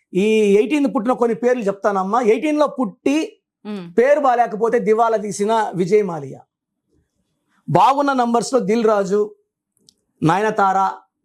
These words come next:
Speaker 1: హీరో ఉపేంద్ర. ఉపేంద్ర కూడా ఒక్క సినిమా ఆడితే మళ్ళీ నాలుగేళ్ళు, ఐదేళ్ళు గ్యాప్.
Speaker 2: మ్మ్.
Speaker 1: ప్రియాంక చోప్రా, సౌందర్య,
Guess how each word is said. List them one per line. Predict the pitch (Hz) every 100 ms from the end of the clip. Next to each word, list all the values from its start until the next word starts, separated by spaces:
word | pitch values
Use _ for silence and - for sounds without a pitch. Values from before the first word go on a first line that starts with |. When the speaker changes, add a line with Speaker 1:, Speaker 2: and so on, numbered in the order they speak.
| _ -
Speaker 1:
హీరో | 208 220
ఉపేంద్ర. | 196 175 240 240 214 -
ఉపేంద్ర | 160 190 269 269
కూడా | 269
ఒక్క | 247 226 220
సినిమా | 233 247
ఆడితే | 233 233
మళ్ళీ | 247 220
నాలుగేళ్ళు, | 208 220 214 214 208
ఐదేళ్ళు | 185 196 180
గ్యాప్. | 156 151 _ -
Speaker 2:
మ్మ్. | 254 269 226 170 160 180 - _ _ _
Speaker 1:
ప్రియాంక | 208 226 226 226 220 208
చోప్రా, | 196 202 196 196 - -
సౌందర్య, | - 208 262 247 220 196